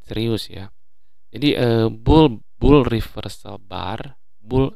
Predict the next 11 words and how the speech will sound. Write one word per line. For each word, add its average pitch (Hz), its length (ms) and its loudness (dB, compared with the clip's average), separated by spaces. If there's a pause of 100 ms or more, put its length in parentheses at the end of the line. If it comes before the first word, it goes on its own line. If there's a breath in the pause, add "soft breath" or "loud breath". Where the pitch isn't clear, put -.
reversal 110 760 -8
bar 92 360 -12
itu 117 160 -14
artinya 110 400 -6
pembalikan, 101 880 -6 (880)
eh, 107 640 -2 (840)
bar 104 320 -6
pembalikan 101 640 -8
setelah 98 440 -14
bear 95 360 -6
ya. 87 240 -14